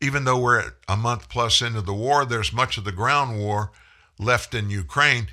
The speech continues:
But I do think this is a very protracted conflict. And I think it's at least measured in years. I don't know about a decade, but at least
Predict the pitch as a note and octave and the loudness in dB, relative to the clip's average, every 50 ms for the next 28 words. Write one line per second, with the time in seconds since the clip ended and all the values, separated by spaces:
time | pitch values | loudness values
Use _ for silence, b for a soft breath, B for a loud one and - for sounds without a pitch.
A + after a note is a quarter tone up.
0 | B B B B B - A2+ A#2+ A#2 A#2 A2 A2 F3+ G#3+ G#3 - - D#3+ D3+ D3 | B B B B B 2 4 4 4 4 2 0 -2 -4 -4 -2 -2 -2 -2 -2
1 | - - C#3 B2 - A#2+ G#2+ G2 A2 F#2+ F2+ A#2 B2 B2+ B2 A#2 - - - - | -2 -2 0 2 2 2 2 0 -2 0 2 4 4 4 4 2 0 -6 -8 -6
2 | - F3 F3 D#3 - - - D#3 C#3+ C#3 - - - B2+ A#2+ G#2 - - - - | -4 -4 -4 -2 -2 -2 2 2 2 2 0 -2 -6 -8 -8 -8 -10 -14 -14 -6
3 | - E3+ E3+ D#3+ C#3+ A#2 F2 - - F2 D2 - - _ _ - - _ b b | -2 -2 -2 0 -2 -4 -6 -6 -6 -6 -6 -6 -8 _ _ -20 -20 _ b b
4 | b b b b b b b b b b b b b - B2 B2 A2+ A2 - D#3+ | b b b b b b b b b b b b b -2 0 2 2 2 2 0
5 | D#3+ D#3+ - D3 A#2 - - B2 A#2 - C#3 C3 A#2+ G#2 - - B2+ C3+ C#3 B2 | -2 -2 -2 -4 -4 -2 -2 -4 -4 -6 -4 -2 0 0 2 2 4 2 4 4
6 | G2+ A2+ A#2 G2+ G#2 G2+ G2+ G#2 B2 C#3 B2+ F#2+ C#2+ B1+ C2+ E2 F2+ A#2 C3 B2+ | 2 0 0 0 -2 -2 0 0 0 0 2 2 0 0 0 -2 -2 -2 -2 -4
7 | A2+ B2 B2 A#2+ A#2+ G2+ A#2+ A2+ G#2+ G2+ F#2 E2 E2 C3 C#3 C#3 - - G#2 F#2+ | -4 -2 -2 -2 2 4 4 4 4 2 0 0 2 4 4 4 2 0 0 0
8 | F#2 F2+ E2+ - b b b b b b b b b - A2 A2 A#2 A2+ F2+ E2 | 0 0 -4 -6 b b b b b b b b b -2 2 2 2 2 0 -2
9 | G2+ C#3 C3+ A#2 - - - - - | -4 -2 0 2 4 2 2 0 -2